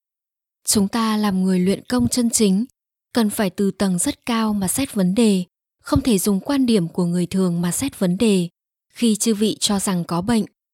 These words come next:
như thế có thể dẫn đến mắc bệnh. Trích, bài giảng thứ sáu, Chuyển Pháp Luân. Tôi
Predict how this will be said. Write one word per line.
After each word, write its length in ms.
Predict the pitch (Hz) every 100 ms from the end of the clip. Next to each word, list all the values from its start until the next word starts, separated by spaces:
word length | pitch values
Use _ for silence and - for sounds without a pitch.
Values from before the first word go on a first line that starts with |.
| _ -
như 180 | 262 262
thế 300 | - 185 214
có 140 | 214 214
thể 220 | 247 180
dẫn 240 | - 220
đến 200 | 214 180
mắc 240 | 220 277 208
bệnh. 200 | 202 - - _ _ _ _
Trích, 320 | - 262 285 - _ _ -
bài 200 | 185 190
giảng 240 | - 180 175
thứ 140 | 196
sáu, 420 | - 202 180 214 - _
Chuyển 260 | - 220 170
Pháp 240 | 233 247
Luân. 280 | 233 220 202 - _ _ _ _ _ _ _ _ _ _ -
Tôi 320 | 208 202